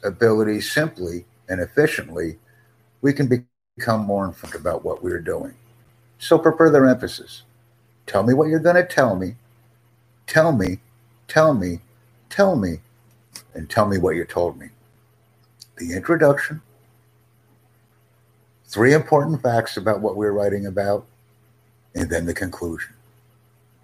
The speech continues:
And I've reduced it to this simple method. As I said before, tell me what you're gonna tell me,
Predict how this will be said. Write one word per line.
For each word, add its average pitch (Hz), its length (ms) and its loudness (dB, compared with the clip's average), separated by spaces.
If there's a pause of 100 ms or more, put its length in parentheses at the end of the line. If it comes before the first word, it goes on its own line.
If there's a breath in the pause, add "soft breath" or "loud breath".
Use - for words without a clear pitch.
And 82 140 -4
I've 101 220 2
reduced 98 340 -2
it - 120 -8
to 82 100 -6
this 92 180 -4
simple 90 320 -6
method. 90 400 -8 (1300)
As 73 180 -6
I 95 100 0
said 107 280 0
before, 117 460 -4 (760)
tell 92 200 -2
me 107 100 0
what 107 180 4
you're 113 120 2
gonna 117 280 2
tell 127 260 2
me, 175 280 -2